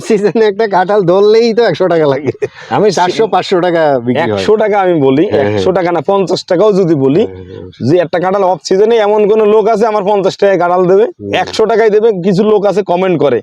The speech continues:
Speaker 1: হ্যাঁ, হ্যাঁ।
Speaker 2: এরা আসলে চার দোকানে বসে বসে খালি ওই
Speaker 1: গল্প।
Speaker 2: গল্প।
Speaker 1: Right.
Speaker 2: জীবনে কিছু করে দেখাতে
Speaker 1: না,
Speaker 2: পারিনি বলে
Speaker 1: কিছুই
Speaker 2: সব।
Speaker 1: করে দেখাতে পারিনি।
Speaker 2: আপনি off season-এ একটা কাঁঠাল এক পঞ্চাশ টাকায় পিস বেচলেন,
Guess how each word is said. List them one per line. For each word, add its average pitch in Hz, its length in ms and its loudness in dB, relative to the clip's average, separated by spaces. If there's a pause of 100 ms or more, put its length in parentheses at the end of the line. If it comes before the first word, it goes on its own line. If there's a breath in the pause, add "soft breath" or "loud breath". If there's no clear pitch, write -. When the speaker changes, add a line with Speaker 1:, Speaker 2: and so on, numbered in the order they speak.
Speaker 1:
হ্যাঁ, 95 160 -16
হ্যাঁ। 95 220 -2
Speaker 2:
এরা 208 140 2
আসলে 220 300 2
চার 180 260 -2
দোকানে 208 280 2
বসে 190 260 2
বসে 220 320 0
খালি 185 260 0
ওই 190 280 2
Speaker 1:
গল্প। 117 400 -2 (120)
Speaker 2:
গল্প। 175 340 0
Speaker 1:
Right. 107 460 -6
Speaker 2:
জীবনে 233 360 2
কিছু 226 220 2
করে 233 260 2
দেখাতে 220 280 0
Speaker 1:
না, 160 60 -6
Speaker 2:
পারিনি 160 260 0
বলে 135 200 -2
Speaker 1:
কিছুই 165 200 0
Speaker 2:
সব। 139 60 -2
Speaker 1:
করে 131 140 0
দেখাতে 101 320 -2
পারিনি। 95 160 -2
Speaker 2:
আপনি 214 300 0
off 196 280 -2
season-এ 220 240 2
একটা 220 160 -2
কাঁঠাল 202 460 0
এক 185 300 -4
পঞ্চাশ 220 360 -2
টাকায় 226 260 2
পিস 180 240 0
বেচলেন, 120 380 -2